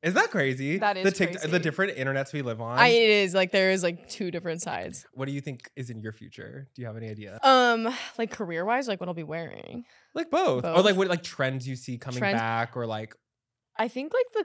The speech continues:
Speaker 2: cool thing about the way the trend cycle is moving is that, like, everyone is becoming so individual.
Speaker 1: Yeah.
Speaker 2: Like, everyone's just wearing whatever the f-, they want at this point.
Speaker 1: And, like, now straight guys dress gay.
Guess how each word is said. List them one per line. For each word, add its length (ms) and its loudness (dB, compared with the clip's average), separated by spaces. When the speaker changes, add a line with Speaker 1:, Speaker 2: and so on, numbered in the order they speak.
Speaker 2:
cool 200 -6
thing 160 -6
about 460 -4
the 100 -6
way 240 -4
the 100 -8
trend 520 -10
cycle 380 -6
is 140 -6
moving 640 -8
is 140 -8
that, 80 -4
like, 180 -4
everyone 280 -4
is 80 -6
becoming 400 -8
so 340 -6
individual. 760 -10
Speaker 1:
Yeah. 420 -6
Speaker 2:
Like, 160 2
everyone's 320 2
just 120 -6
wearing 200 0
whatever 200 0
the 40 -4
f-, 40 -14
they 80 -8
want 200 -8
at 60 -14
this 140 -12
point. 300 -14
Speaker 1:
And, 180 -4
like, 200 -2
now 180 0
straight 220 -4
guys 180 -4
dress 200 -6
gay. 400 -8